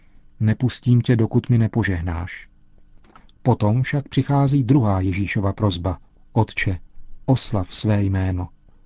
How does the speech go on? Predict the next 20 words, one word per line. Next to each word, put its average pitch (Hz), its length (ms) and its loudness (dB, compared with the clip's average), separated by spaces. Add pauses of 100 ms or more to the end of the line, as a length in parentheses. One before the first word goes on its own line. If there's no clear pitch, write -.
(200)
U - 80 2
synoptiků 113 640 0
zní 107 260 2
tato 107 220 -2
prosba 107 340 0
následovně: 98 720 0 (480)
"Ne 110 220 4
má 98 280 4
vůle, 104 320 2
ať 110 120 -4
se - 160 -4
stane, 113 440 -2 (120)
ale 101 220 -2
tvá." 95 420 0 (600)
Sláva 131 400 4
Boží, 107 460 0 (100)
jeho 107 220 2
vláda, 107 480 2 (160)
jeho 104 240 0
vůle 107 380 2